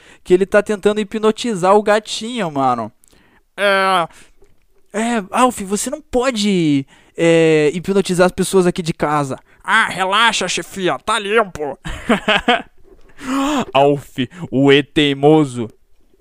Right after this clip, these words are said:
Ah, e aqui em casa,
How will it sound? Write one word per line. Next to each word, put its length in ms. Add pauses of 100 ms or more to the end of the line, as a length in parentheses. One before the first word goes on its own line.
(680)
Ah, 380
e 240
aqui 240
em 80
casa, 540